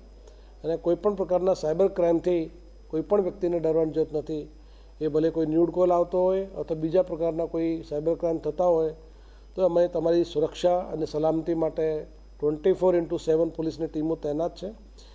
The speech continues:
અને કોઈ પણ પ્રકારનો ક્રાઇમ હોય, ભલે સાયબર ક્રાઇમ હોય, બીજા ક્રાઇમ હોય, જેમાં પબ્લિકને કોઈ પણ પ્રકારનું નુકસાન થાય એવા પ્રકારના તમામ પ્રકારના જે ક્રાઇમો છે એમાં પોલીસ કડકથી કડક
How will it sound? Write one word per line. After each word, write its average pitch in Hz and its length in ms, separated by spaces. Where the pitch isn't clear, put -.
અને 156 120
કોઈ 180 160
પણ 247 180
પ્રકારનો 196 360
ક્રાઇમ 180 320
હોય, 175 200
ભલે 180 180
સાયબર 170 340
ક્રાઇમ 165 320
હોય, 160 260
બીજા 151 220
ક્રાઇમ 160 360
હોય, 156 260
જેમાં 165 280
પબ્લિકને 190 720
કોઈ 160 100
પણ 185 140
પ્રકારનું 170 380
નુકસાન 180 380
થાય 170 320
એવા 196 120
પ્રકારના 180 420
તમામ 185 340
પ્રકારના 180 300
જે 170 120
ક્રાઇમો 160 400
છે - 240
એમાં 175 220
પોલીસ 170 260
કડકથી 165 280
કડક 170 200